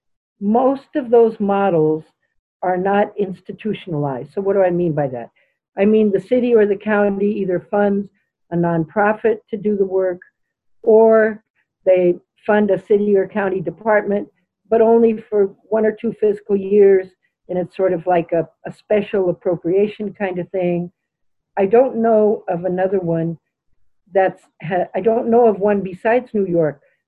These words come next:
that has really institutionalized the right to counsel. And I should say that this year, with the strain caused by covid on New York City and New York State, it was a big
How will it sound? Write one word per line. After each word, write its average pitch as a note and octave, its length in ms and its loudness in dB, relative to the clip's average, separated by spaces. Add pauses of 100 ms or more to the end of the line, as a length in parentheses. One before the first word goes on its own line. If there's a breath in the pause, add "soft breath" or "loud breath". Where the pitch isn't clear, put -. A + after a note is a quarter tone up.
that F3+ 120 -2
has F3 160 -4
really G3 280 2
institutionalized F3 1160 -6 (100)
the E3+ 80 -14
right D#3 180 -4
to - 120 -20
counsel. G3 420 -8 (340 soft breath)
And G3 160 -2
I G#3+ 120 2
should G#3+ 340 -6
say C#4+ 200 0
that F#3 240 -4
this C#4 260 -6
year, F#3 420 -2 (420)
with G3+ 240 0
the F#3+ 100 0
strain G#3+ 680 0 (200)
caused F#3+ 440 -2
by E3+ 480 0 (200)
covid G#3 480 -2 (600)
on F3+ 140 -2
New G3 120 0
York G3 380 0 (120)
City G3 240 0
and F3+ 80 0
New F3+ 100 -4
York F3 340 -2
State, G#3 380 -2 (380)
it A3+ 80 2
was G#3 140 0
a G#3 40 4
big G3+ 400 -4